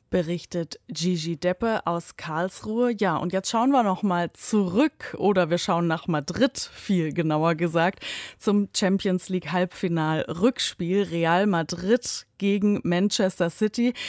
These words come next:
Ich habe vorhin schon gesagt, plötzlich hat Madrid geführt. Und ich frage jetzt mal unseren Korrespondenten Reinhard Spiegelhauer.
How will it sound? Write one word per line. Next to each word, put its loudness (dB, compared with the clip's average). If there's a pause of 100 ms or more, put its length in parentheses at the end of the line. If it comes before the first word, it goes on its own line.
(240)
Ich -2
habe 2
vorhin 2
schon 0
gesagt, 0
plötzlich 0
hat -4
Madrid -4
geführt. 2
Und -2
ich -8
frage -2
jetzt -4
mal 0
unseren 0
Korrespondenten -2 (100)
Reinhard -2
Spiegelhauer. 0